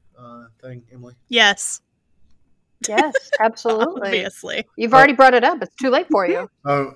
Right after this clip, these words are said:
Speaker 1: I think that a, a million dollar idea, Shelley. I think that we ought to have a Main Street U S A and these, the,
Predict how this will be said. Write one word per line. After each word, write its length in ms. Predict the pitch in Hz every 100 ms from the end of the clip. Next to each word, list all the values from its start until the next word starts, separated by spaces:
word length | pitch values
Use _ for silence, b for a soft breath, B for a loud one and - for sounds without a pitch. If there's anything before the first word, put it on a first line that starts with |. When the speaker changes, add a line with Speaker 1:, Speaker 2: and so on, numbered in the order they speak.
| 143
Speaker 1:
I 120 | 170
think 420 | 170 156 139 135 131
that 420 | 131 127 120 117 b b b
a, 140 | 156 139
a 40 |
million 300 | 143 170 185
dollar 220 | 180 180
idea, 360 | 175 170 175 185
Shelley. 320 | 170 113 117
I 120 | 139
think 240 | 196 202 143
that 180 | 131 127
we 240 | 135 131
ought 260 | 123 123 120
to 320 | 123 120 113
have 280 | 120 120 113
a 100 | 120
Main 320 | 113 123 147 160
Street 340 | - 165 147
U 200 | 143 143
S 260 | 139 - -
A 320 | 127 120 120 120
and 120 | 120
these, 300 | 123 117 -
the, 120 | 131